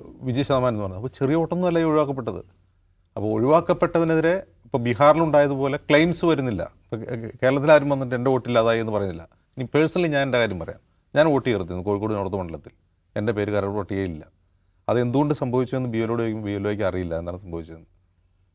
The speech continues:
അത് നമുക്ക് ഒന്നുകൂടി ചെയ്യുമെന്നാണ് പറയുന്നത്. അപ്പോൾ ഇങ്ങ-, ഇങ്ങനെയുള്ള സംഭവങ്ങളുണ്ടാവും. വോ-, വോട്ട് ചേർത്തവരുടെ പേരില്ല, ആരുടെയൊക്കെയാണ് ഒഴിവാക്കപ്പെട്ടത്.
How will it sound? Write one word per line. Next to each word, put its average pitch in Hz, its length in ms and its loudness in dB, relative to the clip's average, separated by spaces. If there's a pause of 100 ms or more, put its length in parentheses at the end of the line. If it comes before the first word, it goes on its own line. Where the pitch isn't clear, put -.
(200)
അത് 98 120 -8
നമുക്ക് 104 200 -6 (140)
ഒന്നുകൂടി 117 240 -2
ചെയ്യുമെന്നാണ് 92 480 -4
പറയുന്നത്. 78 320 -12 (440)
അപ്പോൾ - 120 -6
ഇങ്ങ-, 135 200 -2
ഇങ്ങനെയുള്ള 160 300 2
സംഭവങ്ങളുണ്ടാവും. 165 600 0 (260)
വോ-, 107 160 -6
വോട്ട് 117 280 -2
ചേർത്തവരുടെ 127 420 0
പേരില്ല, 107 280 -2 (580)
ആരുടെയൊക്കെയാണ് 123 560 4
ഒഴിവാക്കപ്പെട്ടത്. 110 640 -2